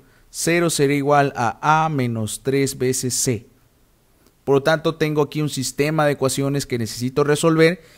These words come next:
y si observamos así directamente, podemos darnos cuenta que puedo hacer un cambio, por ejemplo, aquí un despeje, donde a, aquí puedo despejar a a, y a sería igual a uno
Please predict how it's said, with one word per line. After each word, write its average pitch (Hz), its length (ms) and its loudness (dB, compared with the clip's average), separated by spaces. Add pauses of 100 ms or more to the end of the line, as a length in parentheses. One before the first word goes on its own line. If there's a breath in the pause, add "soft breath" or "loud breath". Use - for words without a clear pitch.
y 175 80 -2
si 202 120 2
observamos 190 640 4
así 165 260 -4
directamente, 160 640 -2
podemos 139 360 0
darnos 143 260 -2
cuenta 139 340 -4
que 123 360 -2 (260 loud breath)
puedo 190 160 4
hacer 175 220 2
un 175 100 -2
cambio, 160 440 2
por 127 140 -2
ejemplo, 143 320 -2
aquí 156 220 -2
un 160 80 -2
despeje, 147 720 -2 (560 soft breath)
donde 143 560 0
a, 180 560 4
aquí 123 240 -12
puedo 139 180 -4
despejar 135 360 -2
a 131 220 0
a, 202 180 -8 (840 soft breath)
y 175 160 2
a 196 120 8
sería 175 280 2
igual 170 480 4
a 147 280 4
uno 139 460 2